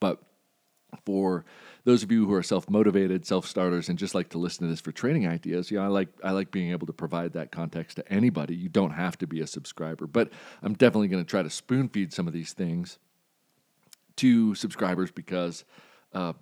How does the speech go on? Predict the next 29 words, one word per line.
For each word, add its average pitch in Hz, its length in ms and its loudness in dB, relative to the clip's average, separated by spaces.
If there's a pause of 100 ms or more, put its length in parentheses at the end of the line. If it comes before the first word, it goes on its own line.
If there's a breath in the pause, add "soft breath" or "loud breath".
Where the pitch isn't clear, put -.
(140)
you 104 140 -4
know, 82 100 -2
they're, 90 220 -2
they're 92 160 0
making 87 320 -2
this 78 120 -6
kind 82 200 -6
of 78 80 -8
stuff 76 240 -8
happen. 80 460 -6
Now, 92 120 -6
pretty 190 300 2
soon, 95 280 2
the 98 80 2
website's 98 440 0
gonna 92 180 -2
get 90 160 -2
another 98 340 0
upgrade, 95 440 -2
and 80 80 -6
we're 76 80 -10
gonna 85 140 -8
have 76 100 -6
a 78 40 -8
lot 85 280 -4
more 87 340 -4
tracking 80 400 -8
features 82 460 -10
where 87 320 -4